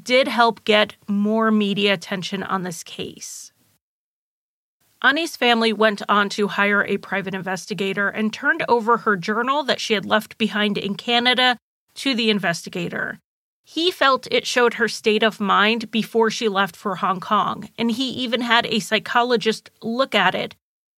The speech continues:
because he saw some moments of concern. I will say not a lot of the specifics have been released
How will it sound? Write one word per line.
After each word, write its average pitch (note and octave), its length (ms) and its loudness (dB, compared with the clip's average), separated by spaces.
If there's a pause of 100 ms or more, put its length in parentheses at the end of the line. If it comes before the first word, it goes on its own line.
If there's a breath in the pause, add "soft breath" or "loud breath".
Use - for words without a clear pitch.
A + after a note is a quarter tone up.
(140)
because C4 320 -2
he C#4 160 -2
saw A3 240 4
some G#3+ 380 2
moments G3 560 0
of E3+ 180 -8
concern. - 840 -6 (1300)
I B3 60 4
will A#3+ 180 4
say B3 180 4
not G#3+ 220 4
a G3+ 60 4
lot F#3+ 180 4
of F#3+ 160 2
the G3+ 120 2
specifics - 800 -2
have A3 120 2
been G#3 200 2
released G3 600 -2